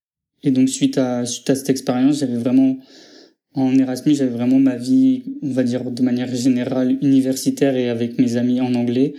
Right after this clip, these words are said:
Mais je parlais aussi allemand avec, euh, les Autrichiens que je rencontrais et avec les gens, euh,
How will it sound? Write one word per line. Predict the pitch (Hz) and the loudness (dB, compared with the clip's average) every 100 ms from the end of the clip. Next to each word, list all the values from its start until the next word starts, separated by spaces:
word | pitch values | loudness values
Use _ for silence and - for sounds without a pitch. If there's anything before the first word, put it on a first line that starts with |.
| - - - - | -18 -20 -20 0
Mais | 135 143 | 2 2
je | - | 0
parlais | 127 123 | -4 -2
aussi | 123 - 120 | -2 0 0
allemand | 117 131 | 2 2
avec, | 131 120 120 | 2 0 -4
euh, | 117 | -4
les | 113 117 | -2 -2
Autrichiens | 120 - 127 135 | -4 -4 0 0
que | - | 0
je | 120 | 0
rencontrais | 123 117 120 - 135 131 | 0 0 -4 0 2 4
et | 127 | 2
avec | 117 117 - | -2 -4 -2
les | 117 | 0
gens, | 127 127 127 123 | 0 0 -2 -2
euh, | 117 127 | -2 -4